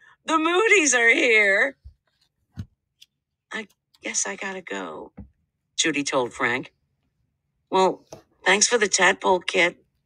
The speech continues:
Frank said, twisting a leg of the rubber click beetle from his collection. "Hey, do you really eat paste?" asked Judy. "I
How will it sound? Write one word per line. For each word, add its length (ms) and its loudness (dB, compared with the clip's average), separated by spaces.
Frank 280 -2
said, 280 -4
twisting 380 -4
a 60 -6
leg 380 -4
of 120 -6
the 80 -4
rubber 300 0
click 420 -6
beetle 280 -4
from 200 -6
his 160 0
collection. 640 -2
"Hey, 320 4
do 120 0
you 260 4
really 460 2
eat 240 0
paste?" 580 2
asked 260 2
Judy. 400 0
"I 200 4